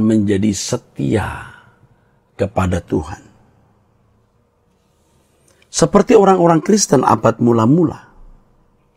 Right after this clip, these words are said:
mereka begitu teraniaya, begitu menderita. Tetapi mereka bisa begitu tahan.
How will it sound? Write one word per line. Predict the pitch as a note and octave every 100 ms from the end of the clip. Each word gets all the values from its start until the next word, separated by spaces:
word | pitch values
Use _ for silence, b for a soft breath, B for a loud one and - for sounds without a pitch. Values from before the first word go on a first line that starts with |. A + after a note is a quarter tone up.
| _ _ _ _ _ _ _ _ _ _ _
mereka | G2 F#2+ G2+ A2+ - A#2
begitu | G2 G#2 F#2+ - - B2+ C3+ D#3+ D#3+ - D3+ C3+
teraniaya, | B2 A#2 - A#2 A2+ A2+ A#2 C3 B2+ B2
begitu | G#2 F#2+ - D3+ - C3
menderita. | A#2+ A#2+ G#2 G#2 B2+ - - - _ _ _ _ _ _ _ _ _ _ _ _ _ _ _
Tetapi | F3 F3 A3 A3+ A#3
mereka | G#3 F#3+ F3+ F#3 C3 A#2 _ _ _
bisa | F#3 D3 - F#3+ D#3+ D#3 - _
begitu | C#3+ B2+ B2+ G2+ D#3+ E3+ - D#3+ D3 _ _ -
tahan. | C#3 - C#3 G#2